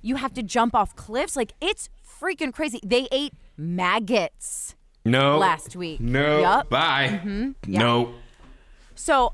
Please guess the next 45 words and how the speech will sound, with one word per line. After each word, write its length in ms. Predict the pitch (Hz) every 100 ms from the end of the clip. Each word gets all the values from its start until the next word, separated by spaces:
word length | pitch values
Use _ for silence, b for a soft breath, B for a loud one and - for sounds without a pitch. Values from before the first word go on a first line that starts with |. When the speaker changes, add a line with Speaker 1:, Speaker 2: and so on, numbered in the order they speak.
| -
Speaker 1:
I'm 120 | 247
super, 520 | - - 339 330 294
super 320 | - 254 226
happy 320 | 220 190 202 202
for 160 | 202
them. 260 | 180 175 180
They're 140 | 202
doing 280 | 185 208 202
Speaker 2:
Good. 60 | 190
Speaker 1:
really 240 | 196 185
well, 400 | 170 170 165 165
and 160 | 165 175
I, 80 | 170
I 60 | 185
really 300 | 185 202 202
hope 260 | 202 180 -
they 140 | 165
win, 260 | 156 156 156
and 80 | 156
they're 80 | 160
doing 220 | 180 180
it 100 | 165
in 80 | 165
honor 240 | 156 156
of 100 | 156
their 120 | 160 147
grandma 400 | 156 151 147 156
who 200 | 151 143
passed 360 | 156 156 -
away 140 | 160 147
during 240 | 151 143
covid. 420 | - 165 156 120 156
So 220 | 214 190
my 180 | 196 208
thought 480 | - 254 269 330 - _ - 175
was, 600 | 185 139 69 170 - b b b b
this 320 | 185 240 -
is 120 | 349
a 60 | -
show 460 | - 175 165 190 -
I 140 | 185
would 100 | 202
do 120 | 294 330
terribly 680 | - 508 539 440 196 165
at. 360 | - 147 165